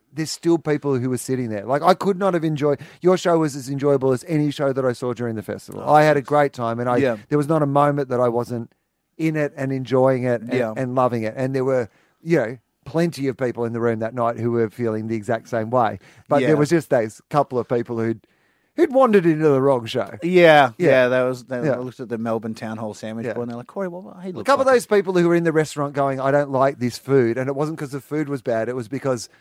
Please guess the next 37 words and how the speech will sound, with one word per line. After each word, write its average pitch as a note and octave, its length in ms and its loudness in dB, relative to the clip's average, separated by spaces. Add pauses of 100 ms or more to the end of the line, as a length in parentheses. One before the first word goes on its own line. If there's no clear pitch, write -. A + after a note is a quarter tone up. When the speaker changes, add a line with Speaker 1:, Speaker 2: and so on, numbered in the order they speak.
(140)
Speaker 1:
it D3 120 -6
turns C#3 260 0
out B2 160 0
they B2+ 160 0
didn't B2 160 -8
like B2 180 -6
spicy B2+ 380 -4
food A2 240 -2
and A2+ 80 -6
they A#2+ 80 -2
shouldn't A#2 340 -8
have, B2+ 120 -18
shouldn't C3 220 -8
have A2 100 -8
gone C3 200 0
to C3 100 -4
a A#2+ 40 -2
restaurant A#2+ 460 -2
that C#3+ 120 -2
served, B2 460 -2 (600)
there's C#4+ 120 -6
a D#4+ 60 0
bit C#4 100 4
Speaker 2:
Yeah. D#3+ 120 8
Speaker 1:
of B2+ 40 2
spicy F3+ 300 6
food." A#2+ 420 -4
Speaker 2:
Yeah, A#2+ 300 -2
a D#3 40 -10
little B3+ 440 -4
bit E3+ 100 -2
of D3+ 60 2
Speaker 1:
Yeah. C#3 60 0
Speaker 2:
a - 20 -4
spicy F3 540 -4
meatball. A#2+ 460 -8
Speaker 1:
Yeah, E3+ 300 -2